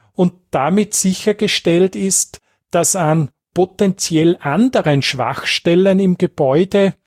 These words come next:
ich denke an Raumecken oder ungedämmte Deckenkonstruktionen, das Schadrisiko minimiert wird. Und das andere, und das leitet vielleicht zum zweiten Teil unserer Forschung über,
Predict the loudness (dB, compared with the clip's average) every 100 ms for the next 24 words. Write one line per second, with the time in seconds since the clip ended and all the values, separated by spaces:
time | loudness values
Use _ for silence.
0 | _ _ _ -8 -4 -2 -2 -2 -2 0
1 | 0 -2 0 2 2 2 0 -2 _ _
2 | 0 2 2 0 -2 0 0 -2 0 0
3 | 2 0 0 -2 0 -4 0 -2 0 -4
4 | -2 -2 -4 -4 -8 -6 -2 0 2 2
5 | 2 0 _ _ _ _ _ -6 -4 -2
6 | -2 -4 -4 -2 -2 -2 -6 0 4 4
7 | 4 4 2 0 -2 -6 -4 -4 -6 -12
8 | _ _ _ _ _ 0 0 0 -4 -4
9 | -2 2 2 2 2 0 0 -4 -6 -2
10 | -2 0 0 -2 -2 -4 0 0 0 -2
11 | -4 -4 -2 -2 -2 -4 -4 0 0 2
12 | 0 0 -2 -2 -2 -2 0 -2 -2 -2
13 | -2 0 0 0